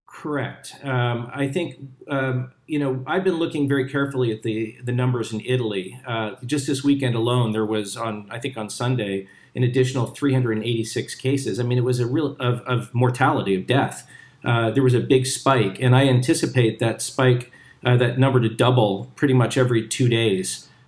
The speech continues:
Um, and so I, I, we're tracking the, or I'm tracking the numbers in Italy,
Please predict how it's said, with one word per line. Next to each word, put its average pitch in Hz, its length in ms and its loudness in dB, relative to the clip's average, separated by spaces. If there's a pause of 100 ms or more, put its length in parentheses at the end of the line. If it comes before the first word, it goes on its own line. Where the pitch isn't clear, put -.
Um, 104 640 -2
and 120 300 0
so 120 500 2
I, 139 200 -2
I, 131 80 -6
we're 165 160 4
tracking 151 540 2
the, 117 280 0 (180)
or 117 160 0
I'm 139 160 2
tracking 117 440 0
the 113 100 2
numbers 113 360 2
in 107 80 0
Italy, 104 480 0